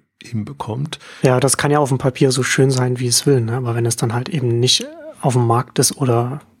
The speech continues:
Speaker 2: jetzt dann in dem Fall dann in den Häusern und, und, und überall, ne? Also was, was sich verbreitet, setzt dann halt den, den de facto Standard. Und der de facto Standard ist dann auch, äh, am Ende des Tages einfach wichtiger als der Standard, der dann, der dann auf dem,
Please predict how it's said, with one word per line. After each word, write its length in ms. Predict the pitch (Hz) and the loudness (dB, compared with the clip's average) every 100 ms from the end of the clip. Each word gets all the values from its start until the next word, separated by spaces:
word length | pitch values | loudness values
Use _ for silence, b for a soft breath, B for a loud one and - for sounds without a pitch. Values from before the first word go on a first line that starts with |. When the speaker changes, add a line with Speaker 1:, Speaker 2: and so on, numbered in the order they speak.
| _ _ _ _ _ - | _ _ _ _ _ -6
Speaker 2:
jetzt 220 | 120 - | -6 -4
dann 100 | 135 | -4
in 120 | 165 | 2
dem 180 | 127 127 | 2 2
Fall 200 | - 123 | 0 0
dann 160 | 127 143 | 0 0
in 200 | - 127 | 0 2
den 200 | 127 117 | 2 4
Häusern 460 | 131 131 123 139 | 2 4 2 0
und, 360 | 143 120 120 - | -2 -2 -4 -6
und, 240 | 131 120 | -6 -4
und 260 | - 131 123 | -2 -2 -2
überall, 400 | 165 123 127 127 | 0 2 2 0
ne? 120 | 135 | 0
Also 180 | 151 123 | 0 0
was, 220 | 127 - B B B - | 0 0 B B B -2
was 140 | 127 | 0
sich 100 | 131 | 0
verbreitet, 600 | - 123 - 123 127 123 | 0 -2 0 0 2 0
setzt 260 | - - - | -2 -2 -2
dann 100 | 113 | 0
halt 140 | 120 | 0
den, 160 | 131 120 | 0 2
den 460 | 123 117 - 120 | 0 0 0 2
de 100 | 120 | 2
facto 360 | 120 - - 127 | -2 -4 0 0
Standard. 460 | - 120 117 120 B B B B - | 2 2 2 0 B B B B 0
Und 80 | 131 | 0
der 80 | |
de 100 | 117 | 2
facto 260 | - 131 - | 0 -2 -4
Standard 340 | - 127 117 | 0 2 2
ist 140 | 123 - | 2 0
dann 140 | 117 | 0
auch, 260 | 127 - - B B B B B B B _ | 0 -6 -14 B B B B B B B _
äh, 60 | 151 | 0
am 220 | 127 147 | 2 2
Ende 240 | - 131 | 4 4
des 160 | 123 - | 4 2
Tages 300 | 120 117 127 | 0 0 0
einfach 320 | 151 120 113 | 2 2 2
wichtiger 320 | 127 - 117 | 2 2 2
als 180 | 113 117 | 2 0
der 140 | - 117 | 0 -2
Standard, 420 | - 120 120 - | 0 0 0 -2
der 80 | 123 | -2
dann, 220 | 120 120 | -2 -2
der 100 | 123 | -4
dann 140 | 123 | -4
auf 120 | 147 | -6
dem, 300 | 127 120 123 | -4 -4 -8